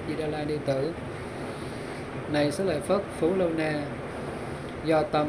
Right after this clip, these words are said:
định chắc chắn hiểu rõ nên chỗ thuyết giảng không khó khăn, không còn chỗ nghi ngờ để phát sinh bàn luận.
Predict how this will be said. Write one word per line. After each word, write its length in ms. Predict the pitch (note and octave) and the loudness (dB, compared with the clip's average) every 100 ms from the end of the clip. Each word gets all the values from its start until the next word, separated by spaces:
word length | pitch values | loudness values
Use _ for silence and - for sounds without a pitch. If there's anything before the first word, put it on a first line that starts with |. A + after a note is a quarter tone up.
| D3+ | 2
định 240 | C#3+ C3+ C3+ - | 2 4 2 0
chắc 180 | F#3+ - | -2 4
chắn 180 | F#3+ F#3 | 2 4
hiểu 140 | D3 C#3+ C#3+ | 0 0 0
rõ 140 | C#3 E3 | 0 0
nên 140 | E3+ E3 - D3 | 0 0 -2 2
chỗ 200 | C3+ D3+ - | 2 2 0
thuyết 100 | G#3 | 0
giảng 180 | C#3+ C3+ - E3+ | 2 2 0 -2
không 100 | D#3+ - | -2 0
khó 60 | F#3 F3+ | 0 2
khăn, 220 | E3 D#3+ - - C3+ B2+ - - - - - | 2 2 -4 -6 -6 -6 -6 -8 -8 -4 0
không 220 | F#3+ F3 | 0 2
còn 260 | D#3+ C#3 C3 | 4 4 4
chỗ 60 | C#3+ E3 | 2 2
nghi 100 | F3+ | 0
ngờ 200 | E3+ C#3 C#3 | 2 2 2
để 120 | C3+ | 0
phát 180 | F#3+ - | 0 -2
sinh 200 | - E3+ D#3 | -2 -2 0
bàn 220 | C#3 C3 | -2 0
luận. 140 | C3+ | 0